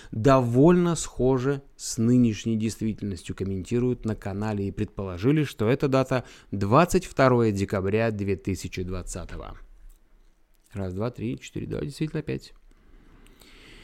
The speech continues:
И ещё с канала «Биржа фактов». В Китае зелёная шляпа, зелёная шляпа,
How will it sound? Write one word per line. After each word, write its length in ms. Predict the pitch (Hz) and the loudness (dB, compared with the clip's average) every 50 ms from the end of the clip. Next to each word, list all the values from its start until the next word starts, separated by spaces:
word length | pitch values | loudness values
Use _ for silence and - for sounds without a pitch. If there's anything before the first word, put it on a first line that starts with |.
| - - - - - - - - - - - - - - | -20 -20 -20 -20 -20 -20 -20 -20 -20 -20 -20 -18 -2 4
И 80 | 180 | 6
ещё 420 | 185 196 196 196 185 - - 226 208 | 8 8 8 8 6 6 6 6 6
с 80 | 151 | 6
канала 400 | - - 180 170 175 175 170 165 | 4 4 4 6 6 8 6 8
«Биржа 320 | 151 160 170 147 151 170 151 | 8 8 8 8 6 6 4
фактов». 420 | - 180 170 151 - - 135 - - | 6 6 6 6 6 4 2 2 0
В 60 | - | 0
Китае 520 | - 165 151 156 185 180 175 175 170 165 | 2 2 2 4 4 4 4 6 6 6
зелёная 580 | 143 127 151 156 156 165 165 160 151 143 131 127 | 6 6 8 8 10 10 10 10 8 8 6 4
шляпа, 480 | - - 143 160 185 185 180 143 113 | 2 2 4 4 4 4 4 2 2
зелёная 640 | 98 95 98 131 139 147 156 151 143 123 110 107 101 | 2 2 6 6 8 10 10 10 10 8 6 2 0
шляпа, 420 | - - 120 117 107 - - 90 | 0 2 2 2 2 2 -2 -8